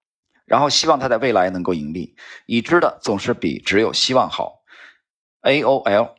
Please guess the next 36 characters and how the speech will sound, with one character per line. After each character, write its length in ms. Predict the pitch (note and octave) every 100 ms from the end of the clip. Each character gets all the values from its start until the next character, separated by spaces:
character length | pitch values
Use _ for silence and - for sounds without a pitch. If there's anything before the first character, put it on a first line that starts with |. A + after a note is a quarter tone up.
| _ _
啊， 140 | - C#2
就 120 | F2+
是 80 | E2+
美 100 | D#2
国 100 | F2
在 120 | F#2+
线， 260 | - G2+ -
在 120 | G2
短 240 | G#2+ D3
短 120 | D#3+
十 260 | F2+ - D3
五 100 | B2
个 80 | G#2
月 120 | A#2+
内， 240 | G2 E2+ -
从 180 | - A#2
拆 240 | - D3
分 220 | - D3+
调 200 | C#3+ B2+
整 140 | A#2+ E2+
后 140 | G#2+
的 100 | F#2
十 140 | -
二 120 | C3+ B2+
美 120 | B1
元 240 | G1+ - -
飙 200 | A2+ A2+
升 180 | A2+
至 240 | A2+ G#2+ -
一 80 | A2
百 120 | C#2+
七 220 | - -
十 100 | G#2+
五 100 | F2 B1+
美 100 |
元。 120 | A1